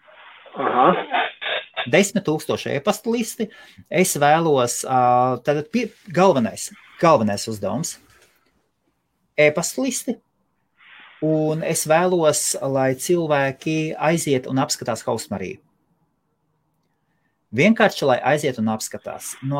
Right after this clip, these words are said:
Speaker 2: simts cilvēkiem varbūt vienam būs kaut kas, ok, interesanti. Varbūt pat, ja nu būs no pieciem cilvēkiem, būs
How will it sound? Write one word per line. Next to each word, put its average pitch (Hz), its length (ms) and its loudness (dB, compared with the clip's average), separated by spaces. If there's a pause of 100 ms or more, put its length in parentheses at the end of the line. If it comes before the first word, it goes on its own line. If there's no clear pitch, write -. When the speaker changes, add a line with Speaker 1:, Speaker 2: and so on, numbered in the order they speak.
Speaker 2:
simts 247 380 0
cilvēkiem 151 640 -2 (260)
varbūt 143 400 0
vienam 143 540 -2 (500)
būs 135 160 -4
kaut - 220 -4
kas, - 80 -10 (180)
ok, - 140 -12 (260)
interesanti. 110 800 -8 (760)
Varbūt 190 540 2 (340)
pat, 196 240 0
ja 139 80 0
nu 123 160 -6
būs 151 320 -6
no 107 160 -6
pieciem 185 400 -4
cilvēkiem, 101 800 -8
būs 117 240 -8